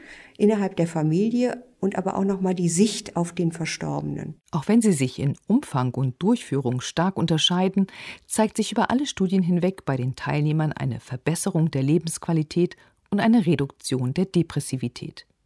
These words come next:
Speaker 2: Allerdings profitieren Patienten mit ungelösten Konflikten und in akuten Belastungssituationen nicht von biografischen Interventionen.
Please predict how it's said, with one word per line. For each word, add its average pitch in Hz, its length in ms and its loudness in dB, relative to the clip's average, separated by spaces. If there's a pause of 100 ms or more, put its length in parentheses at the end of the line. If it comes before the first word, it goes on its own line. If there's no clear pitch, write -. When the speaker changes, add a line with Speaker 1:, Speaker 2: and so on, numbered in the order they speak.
(340)
Speaker 2:
Allerdings 139 440 2
profitieren 160 680 0
Patienten 147 640 0
mit 131 200 -2 (100)
ungelösten 160 720 2
Konflikten 151 680 0 (380)
und 139 160 -2
in 120 100 -4
akuten 165 560 0
Belastungssituationen 165 1400 2 (180)
nicht 226 300 4
von 131 180 0
biografischen 123 680 -4
Interventionen. 120 760 -6